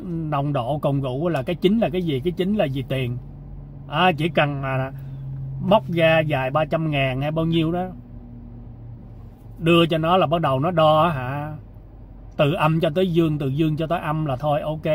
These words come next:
anh không có bị cái gì đó, không có, không có rượu trong người, thôi anh đi về nhà ngủ đi.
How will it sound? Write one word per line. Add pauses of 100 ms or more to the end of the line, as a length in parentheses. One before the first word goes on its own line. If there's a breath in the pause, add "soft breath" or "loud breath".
anh
không
có
bị
cái
gì
đó,
không
có, (1500)
không
có
rượu
trong
người, (1160)
thôi
anh
đi
về
nhà
ngủ
đi.